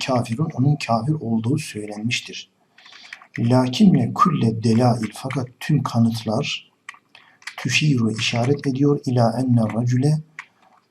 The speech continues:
kişinin, adamın zulime, e, zulme uğradığına, zulme maruz kaldığına işaret ediyor.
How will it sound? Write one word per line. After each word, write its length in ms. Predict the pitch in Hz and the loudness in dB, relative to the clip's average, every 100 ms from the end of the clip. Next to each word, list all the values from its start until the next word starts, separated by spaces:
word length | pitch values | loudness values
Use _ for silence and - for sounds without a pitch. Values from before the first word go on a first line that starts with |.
| _ _ - | _ _ -8
kişinin, 520 | - 123 123 123 113 | -6 -2 2 2 2
adamın 500 | 113 113 117 143 120 | 0 0 0 2 0
zulime, 600 | 110 110 131 131 107 104 - _ _ _ _ _ _ _ _ - - - | -2 0 2 2 0 -2 -12 _ _ _ _ _ _ _ _ -20 -20 -8
e, 20 | 113 107 | -6 -6
zulme 720 | 107 110 110 120 123 123 131 | -6 -4 2 4 8 6 6
uğradığına, 720 | 113 107 101 110 107 110 - _ _ _ _ _ _ _ _ _ _ _ _ _ _ _ - - - | 2 0 -2 -2 0 -2 -6 _ _ _ _ _ _ _ _ _ _ _ _ _ _ _ -12 -12 -10
zulme 380 | 117 113 127 127 | -4 2 4 6
maruz 400 | 127 110 104 110 | 6 4 2 -4
kaldığına 500 | - 113 110 113 127 | -4 -2 0 2 2
işaret 460 | - - - 196 - | 2 -4 -10 -16 -16
ediyor. 300 | - 135 | -8 -4